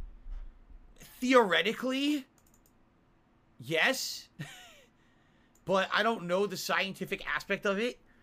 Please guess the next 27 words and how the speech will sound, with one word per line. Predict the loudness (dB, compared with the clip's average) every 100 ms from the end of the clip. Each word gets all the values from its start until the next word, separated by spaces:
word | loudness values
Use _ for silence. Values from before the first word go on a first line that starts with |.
| -20 _ _ _ -4
Like, | -2 0 0
I | 0
don't | 0 -2
know | 0 2 0 -6 _ _ _
how | -2 0
much | 2 0 -2 -10
water | -12 -8 -4 -4
you | -4
would | -4
have | -4
to | -6
consume | -10 -8 -6 -6 -6
to | -6
try | 0 0 0
to | -4 -4 -4 -8 _ -20 -20 -14
lower | -8 -4 -4 -4 -8 -10
your | -10 -10
sugar | -10 -10 -10
levels. | -6 -4 -2 -4 -4 -10 -14 _ _ _ _ _ _ _ _ _ -6
And | -6 -8 -6
by | 2 4 4
the |
way, | 0 0 0 -2 -6 _ _ _ _ _ _ _ _ _ _ _ _ _ _ _ _
isn't | -8 -6 -4
it | -4
more | -4 -2 2 2
about | 2 4 6 6 2